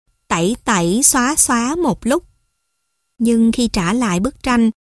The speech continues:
cô Tít giật nảy lên. "Đây là con hổ chứ đâu phải cú mèo." Tí Tồ tức lắm, lại mắm môi mắm lợi, tẩy rồi vẽ lại.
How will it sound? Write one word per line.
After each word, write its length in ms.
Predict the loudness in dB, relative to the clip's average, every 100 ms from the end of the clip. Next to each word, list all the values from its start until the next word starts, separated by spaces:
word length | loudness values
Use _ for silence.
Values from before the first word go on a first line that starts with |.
| _ _ -6
cô 140 | -4
Tít 280 | 0 0 0
giật 180 | 0 0
nảy 360 | 2 2 2 2
lên. 260 | 2 2 0 -8 _ _ _ _ _
"Đây 180 | 0 2
là 160 | 4 4
con 240 | 2 0
hổ 460 | 0 2 4 4 2
chứ 140 | 2 2
đâu 180 | 2 4
phải 220 | 2 2
cú 160 | 0 2
mèo." 400 | 4 4 4 2 -2 _ _ _ _ _ _ _ _ _ _ _ -6
Tí 140 | -6
Tồ 380 | -2 0 0 0
tức 320 | -4 -6 0
lắm, 260 | 0 2 -2 -10 _ _ _ _ _
lại 240 | -6 -2 2
mắm 360 | 2 2 0 0
môi 300 | 2 2 2
mắm 300 | 2 0 0 -2
lợi, 340 | 0 -2 -4 -8 -16
tẩy 400 | -6 -2 -2 -2 -2
rồi 180 | -2
vẽ 220 | 0 -4 -2
lại. 380 | -2 -2 -2